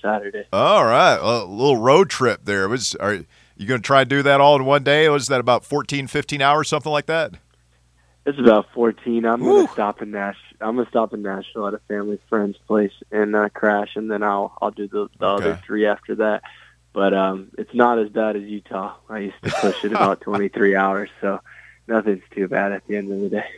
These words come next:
Speaker 2: Yeah, yeah. All right. Well, uh, safe travels, my friend. We're looking forward to watching you with the Volunteers this next year. Best of luck to you.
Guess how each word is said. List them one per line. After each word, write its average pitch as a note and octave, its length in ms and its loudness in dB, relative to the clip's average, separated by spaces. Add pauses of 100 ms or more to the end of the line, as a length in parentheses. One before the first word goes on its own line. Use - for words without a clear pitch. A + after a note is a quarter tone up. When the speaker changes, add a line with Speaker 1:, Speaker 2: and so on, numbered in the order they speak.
(140)
Speaker 2:
Yeah, A2+ 480 -6
yeah. G2 320 -6
All G#2 140 2
right. G2+ 200 2
Well, G#2+ 260 -2
uh, G2+ 260 0
safe D3 300 -2
travels, D3 500 2
my C3 120 0
friend. C3+ 300 -2
We're B2+ 120 -4
looking C3 220 -6
forward C3 320 -2
to B2 200 -4
watching A#2+ 380 -2
you B2 320 -4 (400)
with G#2 160 -6
the A#2+ 80 -2
Volunteers B2+ 840 0
this G2+ 300 -4
next G2+ 320 -4
year. F2+ 220 -2
Best A2+ 240 -2
of C3+ 60 -4
luck C#3+ 160 0
to A#2+ 80 -4
you. E2 120 -4